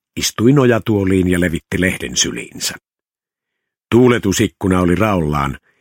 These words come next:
siitä tulvahti sisään raikas marraskuinen kosteus,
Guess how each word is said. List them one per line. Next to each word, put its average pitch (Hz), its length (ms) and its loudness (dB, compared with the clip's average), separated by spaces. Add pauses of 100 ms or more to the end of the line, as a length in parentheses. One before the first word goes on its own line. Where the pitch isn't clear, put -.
(120)
siitä 98 360 0
tulvahti 95 500 -4
sisään 92 580 -2
raikas 98 500 -2
marraskuinen 87 680 -4
kosteus, 71 680 -4